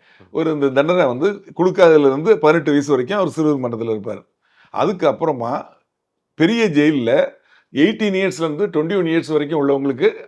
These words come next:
தனியா ஒரு இடம் இருக்கும். அந்த இடத்துல இவங்களை வச்சிருப்பாங்க.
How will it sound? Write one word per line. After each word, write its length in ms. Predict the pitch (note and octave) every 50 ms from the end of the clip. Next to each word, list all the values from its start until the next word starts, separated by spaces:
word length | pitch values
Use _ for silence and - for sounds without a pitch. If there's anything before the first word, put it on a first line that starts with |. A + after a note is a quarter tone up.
| _ _ - E3
தனியா 220 | E3 F3+ F#3 E3
ஒரு 120 | C#3+ C3
இடம் 140 | B2+ B2 A#2+
இருக்கும். 260 | A#2 G#2+ A#2 - - - _ _ _ _ _ - - _ -
அந்த 300 | D3+ F#3 G#3+ A#3 G#3+ F3+
இடத்துல 240 | D#3 C3+ D3+ G3+ A3+ - D#3+
இவங்களை 200 | D3+ C#3+ C#3+ C3+ B2+ A#2+ A#2
வச்சிருப்பாங்க. 480 | G#2+ - - A#2 G2 - G2 F#2+ G2